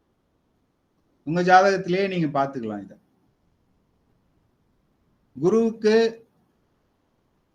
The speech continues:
அடுத்தடுத்து தொட போறது, குரு அடுத்தடுத்து தொட போறது நட்பு கிரகங்களாக இருந்தால் வாழ்க்கை நன்மையாக இருக்கும். இவர் போக போக முன்னேற்றம் அடைவார்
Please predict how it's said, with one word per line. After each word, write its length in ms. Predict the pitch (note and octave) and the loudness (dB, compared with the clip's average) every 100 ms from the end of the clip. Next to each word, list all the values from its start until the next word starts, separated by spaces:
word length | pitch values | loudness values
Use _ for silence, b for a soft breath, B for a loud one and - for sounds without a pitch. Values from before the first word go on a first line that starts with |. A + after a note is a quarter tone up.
| _ _ | _ _
அடுத்தடுத்து 640 | - D#3+ G3+ G#3 G3+ F#3+ F#3+ | -6 -4 -2 -2 -4 -6 -6
தொட 220 | F3 F3+ | -4 -2
போறது, 440 | E3+ E3 C3+ A#2+ | -4 -4 -4 -6
குரு 300 | C#3+ F#3 A3 | -4 0 2
அடுத்தடுத்து 580 | F3 E3 F3 F#3+ F3+ F#3 | 2 0 -4 -6 -6 -10
தொட 220 | - E3 | -8 -6
போறது 380 | E3+ E3 D#3 D#3+ | -6 -6 -4 -4
நட்பு 300 | D#3+ C#3+ C#3+ | -2 -4 -4
கிரகங்களாக 1000 | E3 D#3 D3 C#3+ C#3 C3 B2+ C3+ C#3+ D3+ - _ _ _ _ D3 | -6 -4 -2 -2 -2 -2 -4 -4 -4 -6 -14 _ _ _ _ -14
இருந்தால் 600 | C3 C3+ B2+ C3 C3 - _ _ _ _ _ _ _ _ _ _ _ _ - | -8 -4 -2 -2 -2 -8 _ _ _ _ _ _ _ _ _ _ _ _ -4
வாழ்க்கை 340 | D3+ F3 F#3 | -2 -2 -4
நன்மையாக 580 | E3 C#3 D3+ D3+ D3+ D3 | -2 -2 0 -2 -2 -4
இருக்கும். 340 | B2+ A#2+ C3+ | -6 -6 -6
இவர் 240 | D#3+ E3 C#3+ | -4 -4 -2
போக 300 | F3+ G3+ F#3 | 0 0 0
போக 260 | G3 G3 | -2 -4
முன்னேற்றம் 460 | F#3+ D#3 D#3 D3+ C3+ | -4 -4 -4 -6 -6
அடைவார் 500 | B2 A#2 A#2 A#2 | -6 -6 -6 -6